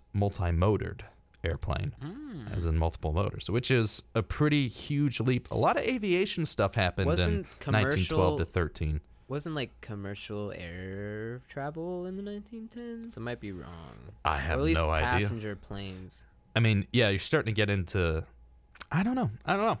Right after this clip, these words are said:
Speaker 2: So I remember, like, around that time, 'cause, like,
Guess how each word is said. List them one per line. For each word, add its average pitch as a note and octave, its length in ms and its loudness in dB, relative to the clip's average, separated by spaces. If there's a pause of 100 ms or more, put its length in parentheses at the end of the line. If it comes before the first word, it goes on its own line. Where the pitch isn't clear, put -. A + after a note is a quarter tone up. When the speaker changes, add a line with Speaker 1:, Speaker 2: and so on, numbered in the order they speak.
(560)
Speaker 2:
So - 120 -14
I - 20 -6
remember, F3+ 200 0
like, B2+ 180 -2
around A#2+ 340 0
that B2+ 220 -4
time, A2 240 -6
'cause, G#2+ 180 -10
like, G2+ 260 -8